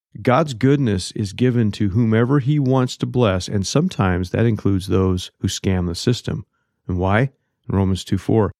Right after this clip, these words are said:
"Or do you not presume on the riches of his kindness and forbearance and patience, not knowing that God's kindness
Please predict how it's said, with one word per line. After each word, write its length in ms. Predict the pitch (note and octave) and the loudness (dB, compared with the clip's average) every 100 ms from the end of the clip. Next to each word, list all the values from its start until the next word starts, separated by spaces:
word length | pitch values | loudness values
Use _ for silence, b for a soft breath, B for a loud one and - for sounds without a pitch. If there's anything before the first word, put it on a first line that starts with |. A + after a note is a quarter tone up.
| _ | _
"Or 160 | - G#2+ | -2 -2
do 160 | F#2+ G#2 | 2 4
you 220 | A#2+ B2 | 4 4
not 260 | A#2+ A#2 | 4 2
presume 500 | - B2+ B2 C3 G#2 | 0 -2 2 2 4
on 120 | G2 G2 | 4 2
the 100 | F2+ | 2
riches 380 | G2+ G2+ A2+ | 0 2 0
of 140 | G#2 G#2 | 2 2
his 140 | G2+ | 0
kindness 640 | - - G#2+ A#2+ C3 C#3 - | -2 -4 0 2 2 0 -2
and 220 | - F#2 | -4 -4
forbearance 720 | - A2+ G2 G2+ G#2+ A#2+ B2 - | 0 0 2 2 2 0 -2 -4
and 220 | G#2+ G#2+ | -6 -4
patience, 640 | - C3+ - - - - - _ _ _ - | 0 0 -2 -6 -6 -10 -16 _ _ _ 0
not 240 | A2 A#2 | 0 2
knowing 360 | B2+ B2+ C3+ A2+ | 4 4 4 4
that 200 | G2 - | 0 0
God's 380 | G#2 A2 A#2+ | 2 2 0
kindness 720 | - - C3+ B2 F2+ E2+ - | -2 2 4 4 0 -4 -6